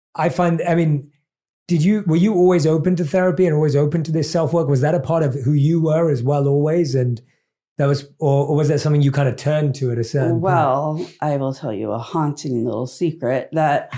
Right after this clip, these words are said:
Speaker 2: um, when I was really young in junior high, I wanted to be a criminal psychologist.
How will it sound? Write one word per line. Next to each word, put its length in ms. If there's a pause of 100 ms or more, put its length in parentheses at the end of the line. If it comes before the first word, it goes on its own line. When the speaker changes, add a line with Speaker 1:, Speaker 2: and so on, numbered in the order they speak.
(280)
Speaker 2:
um, 540
when 120
I 80
was 260
really 380
young 480
in 160
junior 280
high, 260
I 80
wanted 300
to 60
be 180
a 80
criminal 420
psychologist. 960